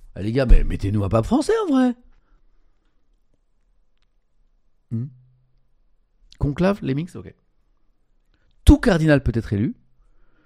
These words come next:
Aucun candidat ne semble s'imposer, contrairement à l'élection de Benoît seize, où un consensus avait pu se faire facilement, rappelle l'archevêque de Tours. Un tableau,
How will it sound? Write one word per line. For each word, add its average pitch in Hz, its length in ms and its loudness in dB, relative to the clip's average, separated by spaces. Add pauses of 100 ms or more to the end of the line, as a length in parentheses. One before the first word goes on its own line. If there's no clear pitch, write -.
(280)
Aucun 220 260 -2
candidat 160 320 -6
ne 147 60 -8
semble 147 160 -8
s'imposer, 123 380 -8
contrairement 135 380 -8
à 131 40 -4
l'élection 113 280 -4
de 123 40 -4
Benoît 107 240 -2
seize, 165 240 -4
où 127 80 -4
un 101 60 -4
consensus 127 480 -8
avait 95 160 -4
pu - 140 -6
se - 60 -16
faire 127 120 -6
facilement, 113 480 -10 (380)
rappelle 117 280 -6
l'archevêque 101 360 -4
de 92 100 -8
Tours. 208 340 -8 (3250)
Un 151 120 2
tableau, 147 560 -2